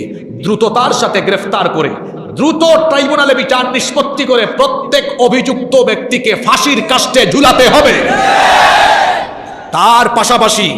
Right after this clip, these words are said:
তার পাশাপাশি জঙ্গিবাদী, উগ্রবাদী, চরমপন্থার কাজে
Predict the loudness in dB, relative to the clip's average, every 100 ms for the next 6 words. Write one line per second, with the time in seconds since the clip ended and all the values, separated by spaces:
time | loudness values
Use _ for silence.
0 | -8 -10 -10 -12 -14 -16 -16 -18 -20 -20
1 | -20 -20 -8 -2 0 2 0 0 0 0
2 | 0 0 -4 -2 0 0 0 2 2 2
3 | 0 -2 0 0 2 2 4 6 4 2
4 | -2 -4 -6 -8 -10 -12 0 4 6 6
5 | 4 2 2 2 2 2 2 0 0